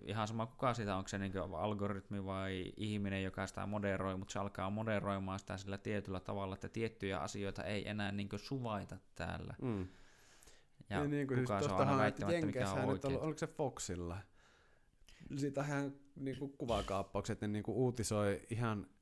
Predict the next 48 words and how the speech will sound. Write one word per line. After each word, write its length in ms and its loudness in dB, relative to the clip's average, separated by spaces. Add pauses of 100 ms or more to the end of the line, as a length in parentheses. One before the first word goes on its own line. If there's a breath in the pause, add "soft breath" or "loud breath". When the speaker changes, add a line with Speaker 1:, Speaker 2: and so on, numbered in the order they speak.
(1000 soft breath)
Speaker 2:
sama 340 2
lehti 440 2
uutisoi 400 0
samasta 380 2
asiasta 500 -2 (100)
eri 220 -2
tavalla. 560 0
Speaker 1:
Mm. 140 -4 (540 loud breath)
Speaker 2:
Eri 200 0
osavaltiossa, 580 0
koska 200 -6
siellä 200 -2
on 80 -2
eri 240 0
tavallaan 640 -2
kohderyhmä, 580 -2
ketä 220 -6
Speaker 1:
Mm, 60 -4
Speaker 2:
halutaan 460 -2
niinku 240 -2
Speaker 1:
mm. 140 -4 (540 soft breath)
Speaker 2:
jostain 320 0
poliittisesta 340 0
syystä 260 -4
sitten 240 -6
tuoda 120 -4
siellä 280 -2
sitä 160 -6
kantaa. 500 -4 (280 soft breath)
Speaker 1:
Mm. 260 -4 (400)
Speaker 2:
Et 140 -4
se 100 0
on 140 -6
<laughs> 1400 -2
tosi 320 6
jännä, 260 0
että 120 -6
se 80 0
on 40 2
Speaker 1:
Sehän 140 4
on 40 4
Speaker 2:
niinku 80 2
Speaker 1:
vähän 100 4
Speaker 2:
sama 80 4
Speaker 1:
niinkö 200 4
Speaker 2:
media. 160 6
Speaker 1:
vissiin 280 2
niinkö 280 -2